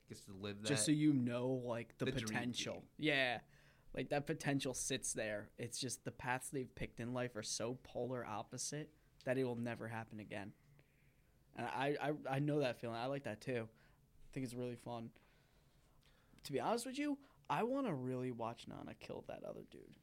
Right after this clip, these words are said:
Speaker 2: I wanna watch her kill Glasses Pusher. Because
Speaker 1: I
Speaker 2: he
Speaker 1: like
Speaker 2: needs
Speaker 1: him,
Speaker 2: to
Speaker 1: too.
Speaker 2: go. He needs to go. He's like, he's like a wild card,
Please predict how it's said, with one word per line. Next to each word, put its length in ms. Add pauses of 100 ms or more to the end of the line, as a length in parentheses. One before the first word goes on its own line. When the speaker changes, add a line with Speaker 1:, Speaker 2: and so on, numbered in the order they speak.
(120)
Speaker 2:
I 40
wanna 180
watch 220
her 120
kill 180
Glasses 440
Pusher. 400 (400)
Because 380 (420)
Speaker 1:
I 80
Speaker 2:
he 60
Speaker 1:
like 100
Speaker 2:
needs 260
Speaker 1:
him, 120
Speaker 2:
to 60
Speaker 1:
too. 40
Speaker 2:
go. 320
He 160
needs 240
to 100
go. 380 (600)
He's 280
like, 300 (1300)
he's 400
like 180
a 120 (120)
wild 420
card, 440